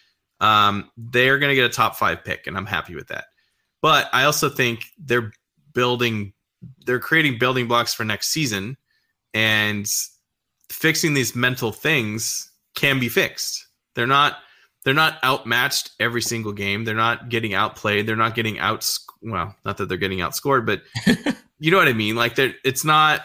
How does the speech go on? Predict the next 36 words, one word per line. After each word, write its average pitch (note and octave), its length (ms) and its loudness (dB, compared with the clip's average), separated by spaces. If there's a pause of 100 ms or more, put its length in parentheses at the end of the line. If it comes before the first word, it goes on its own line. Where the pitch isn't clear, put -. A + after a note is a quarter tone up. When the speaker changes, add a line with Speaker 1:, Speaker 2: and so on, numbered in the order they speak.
Speaker 1:
they're C#3+ 120 0
not F#3 160 4
getting F3+ 200 2
killed F3+ 320 0
every D3+ 160 2
night A#2 180 2
where A#2 100 0
they A2+ 120 0
don't B2+ 200 0
look B2 140 -2
like B2 160 -2
they A2+ 80 -2
belong A2 340 -2
on G#2+ 60 -6
the G2+ 120 -4
ice. F#2+ 180 -4
They B2+ 80 -4
don't F3+ 120 2
look F#3+ 120 0
like E3 160 -2
they're D3 80 2
an A#2 160 0
A - 40 -4
H B2+ 260 0
L B2 120 4
team G#2+ 240 -6
trying G#2+ 220 0
to G2+ 80 -10
play G#2 160 0
in G2+ 80 -2
the F#2+ 80 -2
N G2 80 -2
H E2+ 180 -6
L. - 220 -14 (800)
Like, G2+ 140 -4
they're, B2 320 0